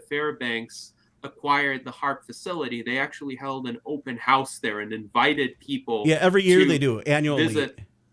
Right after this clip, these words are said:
Speaker 1: the facility, to show that there's no mind control happening there,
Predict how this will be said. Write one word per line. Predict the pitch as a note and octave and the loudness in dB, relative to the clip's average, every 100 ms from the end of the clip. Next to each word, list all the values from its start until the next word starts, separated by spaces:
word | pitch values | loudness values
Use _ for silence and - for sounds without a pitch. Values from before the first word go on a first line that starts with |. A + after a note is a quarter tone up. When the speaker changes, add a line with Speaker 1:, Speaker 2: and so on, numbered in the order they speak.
| - | -8
Speaker 1:
the | C#3 | -6
facility, | C#3 C3+ A3+ G#3+ A#2+ A2 G#2 - _ - | -4 2 6 6 4 -2 -8 -14 _ -10
to | D3+ | -8
show | - A#3 A3+ C3 | -4 -2 0 -2
that | B2 A#2 - _ | -4 -6 -6 _
there's | B2 C#3 C#3 C3+ | -20 -8 -6 -6
no | C#3 C3+ | -6 -4
mind | B2+ B2+ C3+ C3 | -2 -2 -4 -6
control | B2+ A#2 - B2+ A#2 | -10 -12 -6 -4 -4
happening | C3 D3 C#3+ C3 A#2 A#2 | -2 -2 -4 -8 -8 -4
there, | A#2 A2 | -2 -2